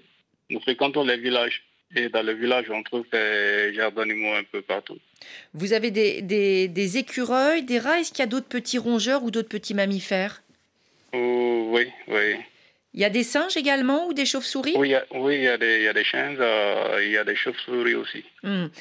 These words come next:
Speaker 2: Est-ce que vous avez été vacciné contre certaines infections ? Parce que c'est vrai que vous êtes exposé à des eaux sales et ça peut justement donner, euh, lieu à certaines maladies.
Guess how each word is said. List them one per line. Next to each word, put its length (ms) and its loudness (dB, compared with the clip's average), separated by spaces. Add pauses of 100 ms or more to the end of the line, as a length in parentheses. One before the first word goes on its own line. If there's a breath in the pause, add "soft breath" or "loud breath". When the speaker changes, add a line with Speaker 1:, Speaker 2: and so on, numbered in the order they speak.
(300 loud breath)
Speaker 2:
Est-ce 220 2
que 140 4
vous 140 0
avez 220 4
été 240 -2
vacciné 720 2
contre 320 -4
certaines 500 -2
infections ? 520 0 (400 loud breath)
Parce 160 0
que 80 -2
c'est 160 2
vrai 120 2
que 60 -2
vous 140 0
êtes 240 -2
exposé 580 0
à 80 4
des 320 0
eaux 80 0
sales 540 2 (320 loud breath)
et 100 2
ça 160 2
peut 300 0
justement 480 0
donner, 420 4
euh, 140 6
lieu 240 2
à 60 4
certaines 360 -4
maladies. 400 4